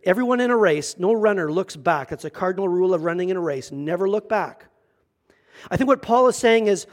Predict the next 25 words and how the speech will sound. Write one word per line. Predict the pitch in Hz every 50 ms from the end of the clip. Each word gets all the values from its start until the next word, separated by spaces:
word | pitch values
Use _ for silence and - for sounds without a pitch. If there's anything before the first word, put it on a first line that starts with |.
| - - - - _
we | 190 190 240 262
are | 269 254
those | 208 226 226 220 208
now | 214 226 202
who | 165 196 214
give | 170 202 214 185 175
no | 190 185 196 214 247 247
thought | - - 226 214 - - -
to | -
the | 196 208
past. | 190 196 - 190 170 156 139 131 - - - _ _ _ _ _ _ _ _ _ _ _ _ _ _ _
No, | - 160 202 226
no | 185 190 226 254 233
thought | - - - - 226 214 214 233 254 - _
to | - - 208 202 196 196 190 170 - - - _ _
past | - - 190 190 175 - -
successes | - 185 - - - - 208 202 202 - 285 311 330 294 - - - _ _ _ _ _ _
or | - 285 330 269 190 170 180 214 - _ _ _ _ _ _
past | - 226 214 202 - -
failures. | - 285 277 262 208 156 117 123 - - - _ _ _ _ _ _ _ _ _ _ _ _ _ _ _ _ _ _ _ _ _ _ _ _ _ _ _ _ _ _ _ _ _
Because | _ 180 - 254 208 175
we | 208 254
can | 240 - 247 233
focus | 196 - - 269 277 269 - 208 160 -
on | - 196 190 196 196 196 190